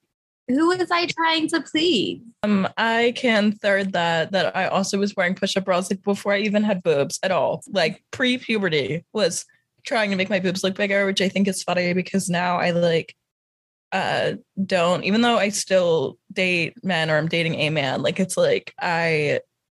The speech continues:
Speaker 2: don't give a fuck anymore. I feel like I have somewhat escaped the grasp of the male gaze. I feel like once I started to learn about it and start to, like, really look at myself and be like,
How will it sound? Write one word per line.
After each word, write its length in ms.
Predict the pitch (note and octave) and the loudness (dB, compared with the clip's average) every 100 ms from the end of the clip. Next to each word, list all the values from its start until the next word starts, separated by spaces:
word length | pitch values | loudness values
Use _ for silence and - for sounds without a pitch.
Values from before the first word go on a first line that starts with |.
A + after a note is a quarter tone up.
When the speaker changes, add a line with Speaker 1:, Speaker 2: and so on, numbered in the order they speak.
| _ | _
Speaker 2:
don't 280 | G3 D#3 C#3+ | -2 -2 0
give 100 | E3+ | -2
a 60 | D#3+ | 0
fuck 200 | D#3+ E3+ | 0 0
anymore. 280 | D#3+ D#3 C#3 | 0 0 0
I 140 | F3+ | 0
feel 120 | G#3+ | 0
like 140 | A3 A3 | 0 0
I 80 | |
have 120 | A3 F#3 | -2 -2
somewhat 760 | - G#3 G3+ G3+ G3 F#3+ - _ _ _ _ F#3+ | -2 0 0 2 2 0 -4 _ _ _ _ -4
escaped 420 | F#3+ - F3 F#3 | -2 -2 -2 -2
the 40 | |
grasp 640 | F3 D#3 C3 - - - - F3+ | 0 0 0 -4 -6 -6 -6 -4
of 140 | E3 | 0
the 80 | E3 | 0
male 300 | D3+ D3 C#3+ | 2 0 -2
gaze. 320 | D#3 B2+ - | 0 -2 -2
I 80 | G3 | 0
feel 100 | D#4 | 0
like 80 | E4+ | 0
once 160 | D4 | 0
I 300 | D4 A3 F3 - _ _ | 2 0 -2 -8 _ _
started 320 | - A3 G#3+ | -2 0 0
to 320 | A#3+ G3+ E3 | 0 2 2
learn 300 | C3+ F3 E3+ | 0 2 2
about 220 | A3 C#4 C#4+ | 2 2 4
it 260 | C#4+ C4+ | 4 2
and 220 | - F#3+ F#3 | 0 -2 0
start 280 | G3+ F#3 | -2 0
to, 80 | G#3+ | 0
like, 140 | G3 F#3+ | -2 -2
really 320 | F3+ F#3+ G3 | 0 2 2
look 180 | F#3 F#3 | 2 0
at 80 | F#3+ | 0
myself 320 | G3 G3+ F#3+ | 0 0 0
and 80 | G3 | 2
be 80 | F#3 | 2
like, 280 | - - | 0 -4